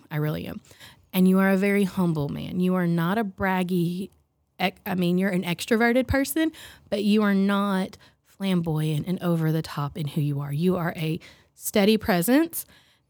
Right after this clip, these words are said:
And I think when you were giving your testimony, one thing that really struck for me was you didn't use the word "I" a lot.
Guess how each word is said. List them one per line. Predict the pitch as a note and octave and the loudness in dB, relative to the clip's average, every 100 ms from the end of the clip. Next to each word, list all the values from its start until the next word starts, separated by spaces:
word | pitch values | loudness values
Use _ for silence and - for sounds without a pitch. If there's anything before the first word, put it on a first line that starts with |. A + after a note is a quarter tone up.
| - | -2
And | G#3 G3 G3 F#3+ _ | 4 6 6 2 _
I | F3+ G3+ | 2 4
think | G3 - A#3+ B3+ C4+ C4 - | 2 0 2 6 6 2 0
when | G#3+ G#3 | 2 4
you | G3+ G3+ | 6 4
were | G3 F#3+ F#3 - - - | 4 4 2 -2 -8 4
giving | A3+ A3+ | 6 6
your | G3+ | 4
testimony, | G3 F3+ - F#3 E3 | 2 0 0 -2 0
one | E3 F3+ | 0 0
thing | F#3 F#3 | 2 0
that | F3 | 2
really | E3 E3 | 0 0
struck | - F3 D3+ | -2 -4 -4
for | - E3 | -4 -2
me | E3 A3+ D4+ A3+ F#3 F3+ - _ _ | 2 4 6 4 2 -4 -10 _ _
was | F#3+ F#3 F3 E3+ E3 E3 - _ _ _ _ - | -14 -2 0 2 0 -2 -6 _ _ _ _ -6
you | G3 A3+ | 0 4
didn't | A#3 A#3+ A#3 G#3+ | 4 4 4 2
use | F#3 G3 G3 | 0 0 0
the | G3+ | 0
word | F#3 E3+ - | 0 0 -4
"I" | D3 D3+ | -4 -2
a | E3+ | -2
lot. | G#3 A3+ C#4 | -4 -4 -4